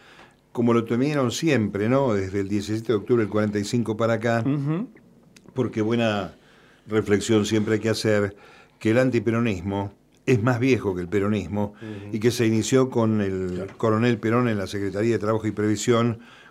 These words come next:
Speaker 1: cuando el tipo empezó a darle, este, respuesta a demandas laborales y derechos a los trabajadores.
Speaker 2: Ujú.
Speaker 1: Desde esa época para acá, el pueblo en la calle molestó.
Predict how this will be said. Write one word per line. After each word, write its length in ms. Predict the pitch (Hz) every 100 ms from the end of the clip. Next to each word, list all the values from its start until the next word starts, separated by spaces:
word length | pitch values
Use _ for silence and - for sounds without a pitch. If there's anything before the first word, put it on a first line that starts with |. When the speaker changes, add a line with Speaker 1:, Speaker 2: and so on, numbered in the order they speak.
| -
Speaker 1:
cuando 260 | 110 113
el 120 | 110 107
tipo 480 | 120 107 120 123 - _ 117
empezó 440 | 110 98 98 113
a 80 | 110
darle, 680 | 113 113 113 113 95 101
este, 300 | 92 - 95
respuesta 720 | 98 104 104 120 104 123 120 104
a 40 |
demandas 500 | 98 104 110 107 107
laborales 680 | 101 104 113 107 107 113 113 - - -
y 100 | 113
derechos 480 | 107 135 131 95 98
a 60 |
los 100 | 92
trabajadores. 760 | 98 98 92 110 95 85 147 139
Speaker 2:
Ujú. 180 | 202 285 - -
Speaker 1:
Desde 240 | 113 139 175
esa 200 | 156 151
época 320 | 151 113 107
para 160 | 101 104
acá, 360 | 139 139 127 -
el 160 | 117 107
pueblo 320 | - 160 131
en 60 | 104
la 120 | 98
calle 320 | 139 127 107
molestó. 520 | 95 92 92 - -